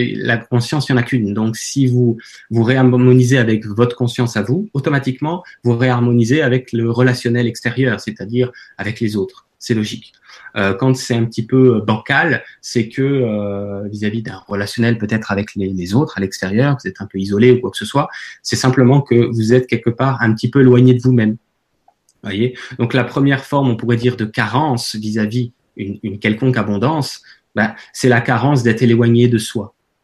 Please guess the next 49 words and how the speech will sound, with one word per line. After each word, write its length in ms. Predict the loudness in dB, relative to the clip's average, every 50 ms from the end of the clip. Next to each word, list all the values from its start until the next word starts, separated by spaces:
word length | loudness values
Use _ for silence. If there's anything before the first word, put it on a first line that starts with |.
| _ -16
hein, 220 | -12 -10 -10 -10 -10 -12 _
et 120 | -4 -2 -2
auquel 260 | -2 -2 -2 -4 -4
cas 180 | -2 -2 -2 -2
de 100 | -2 -4
s'éloigner 600 | -4 -4 -2 0 0 2 2 2 2 0 0 -2 -4
quelque 180 | -6 -4 -4
part 240 | -4 -2 -2 -2 0 0
un 100 | -2 -2
petit 140 | -4 -6 -6
peu 100 | -4 -2
aussi 240 | -2 -2 -2 -2 -2
des 180 | -2 -2 -2 -4
autres. 320 | -6 -8 -10 -18 -20 _ _ _ _
C'est 160 | -16 -12 -8
normal. 440 | -6 -6 -6 -4 -6 -6 -8 -10 _ _ _ _ _ -20 -20 -12 _ 0
Mais 420 | 2 4 4 4 2 0 -2 -10 _ _ _ _ _ -2
la 140 | 0 2
bonne 200 | 2 2 2 4
nouvelle, 460 | 4 2 2 2 2 0 0 0 -2 -6
c'est 220 | -4 -2 -2 -2 0
que 100 | 2 0
le, 720 | 2 2 2 0 0 0 -2 -2 -2 -2 -2 -2 -2 -2
le 200 | -2 -4 -6 -8
divin, 420 | -8 -8 -4 -2 -2 -2 -2 -2 -6
on 40 |
va 60 | -8 -10
l'appeler 200 | -12 -12 -12 -10
ça 140 | -10 -8
comme 160 | -8 -6 -8 -6
ça, 220 | -4 -4 -4 -2
vous 100 | -4 -4
pouvez 160 | -6 -6 -6
l'appeler 220 | -6 -6 -8 -10 -12
ça 160 | -10 -10 -8
la 140 | -8 -8 -8
source, 560 | -8 -2 2 2 4 4 2 0 -6 -12 -18 _ _ _ _ _ _ _ -14
euh, 80 | -10
la, 200 | -8 -8 -8 -8 -10 -12
le, 140 | -14 -12 -12
le 160 | -14 -14 -14
créateur, 760 | -12 -8 -6 -4 -4 -4 -4 -2 0 2 4 4 4 2 2 -2
euh, 60 | -4
appelez-le 340 | -6 -4 0 0 0 0 0
comme 160 | 0 0 -2
vous 100 | -2 -4
voulez, 220 | -4 -2 -2 -2 0
là, 140 | -2 -2
l'univers, 540 | -2 -2 -2 -2 0 0 0 0 0 -2 -8